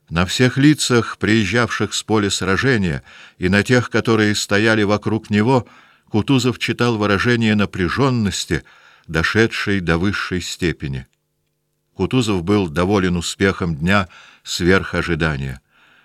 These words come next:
Но физические силы оставляли старика.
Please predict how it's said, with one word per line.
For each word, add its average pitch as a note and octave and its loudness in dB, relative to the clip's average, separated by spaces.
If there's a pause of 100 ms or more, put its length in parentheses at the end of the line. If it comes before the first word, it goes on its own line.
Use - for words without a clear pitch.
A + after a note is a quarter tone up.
(280)
Но C3+ 4
физические A#2+ 2
силы D#3 2 (480)
оставляли E2+ 0
старика. D2+ -6